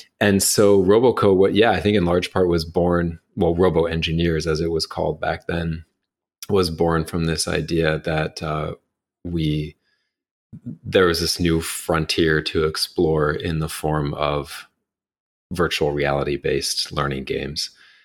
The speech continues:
And I think that's actually, I think it was, I think it began as a hardware-driven objective or vision, as opposed to even necessarily, uh,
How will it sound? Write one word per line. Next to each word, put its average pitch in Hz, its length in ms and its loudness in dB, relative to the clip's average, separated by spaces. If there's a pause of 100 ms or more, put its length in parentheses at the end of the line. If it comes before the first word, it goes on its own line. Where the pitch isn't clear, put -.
(340)
And 85 200 0
I 87 80 0
think 214 240 2
that's 107 320 0
actually, 90 520 2
I 98 120 0
think 104 200 2
it 98 180 2
was, 87 600 0 (120)
I 98 80 2
think 135 160 4
it 95 120 2
began 90 680 2 (440)
as 90 140 2
a 85 120 2
hardware-driven 80 1400 0 (640)
objective 78 920 0
or 87 140 0
vision, 76 560 -2
as 85 160 0
opposed 82 320 0
to 101 80 -4
even 82 220 -4
necessarily, 82 920 -4
uh, 85 300 -6